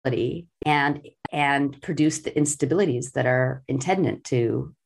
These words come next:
inequality. And I mean, I think inequality is unstable because human beings want and know <laughs> injustice in their hearts. They know and want that it's not right to, um, commodify water, to contaminate water, to, um,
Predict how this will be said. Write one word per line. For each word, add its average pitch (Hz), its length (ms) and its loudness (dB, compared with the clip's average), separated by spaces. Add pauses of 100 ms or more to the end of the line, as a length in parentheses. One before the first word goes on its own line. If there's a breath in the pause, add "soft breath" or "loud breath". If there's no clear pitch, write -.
(120)
inequality. 135 560 -2
And 127 100 0
I 143 80 4
mean, 151 40 0
I 180 160 0
think 185 280 -4 (460)
inequality 151 540 4
is 147 100 2
unstable 156 480 0
because 147 420 -4 (380 soft breath)
human 190 280 0
beings 180 380 2
want 151 580 2
and 151 180 2
know 165 460 2
<laughs> - 340 -18
injustice 165 580 0
in 131 80 0
their 131 140 0
hearts. - 520 -4 (340 loud breath)
They 147 120 2
know 151 320 4
and 147 180 2
want 147 400 2
that 135 120 -2
it's 123 160 0
not 135 220 2
right 131 360 0
to, 139 400 2 (360 loud breath)
um, 127 540 2
commodify 135 560 2
water, 123 640 2
to 135 100 -4
contaminate 123 600 -2
water, 117 640 2 (300 loud breath)
to, 117 480 0
um, 117 440 -2